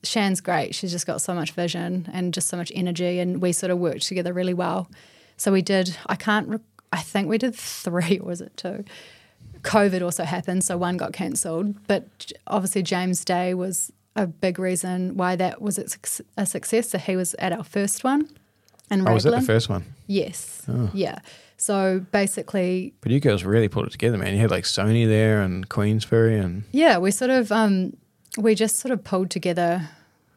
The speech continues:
Speaker 1: such a good crew of people, and the speakers were amazing. Like, the community from that was really good, and we, um,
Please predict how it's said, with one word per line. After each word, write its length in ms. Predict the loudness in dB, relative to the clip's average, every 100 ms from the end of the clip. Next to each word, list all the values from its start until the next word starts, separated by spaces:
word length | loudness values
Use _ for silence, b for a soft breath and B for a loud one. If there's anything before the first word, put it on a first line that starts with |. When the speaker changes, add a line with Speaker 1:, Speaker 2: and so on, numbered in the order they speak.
| B B _ -16 -14 -6
Speaker 1:
such 380 | -2 -2 -2 -2
a 20 |
good 220 | 0 -2
crew 260 | -2 -2 -2
of 140 | -4
people, 520 | -4 -4 -4 -6 -6 -8 b b b b
and 360 | -2 0 -2 -6 _ _
the 120 | 0 0
speakers 460 | 2 0 0 -2
were 80 | -2
amazing. 520 | 0 0 0 -2 -4
Like, 180 | -4 -4
the 80 | -2
community 840 | 4 4 4 4 2 2 0 -4 _ _ _ _ _ _ _ _ -8
from 360 | 2 4 4
that 300 | 2 0 -4
was 220 | -6 -4
really 240 | -2 -2 0
good, 240 | 0 0
and 260 | 0 -2 -4 b b b b
we, 300 | 2 4 4
um, 420 | 2 0 0 -2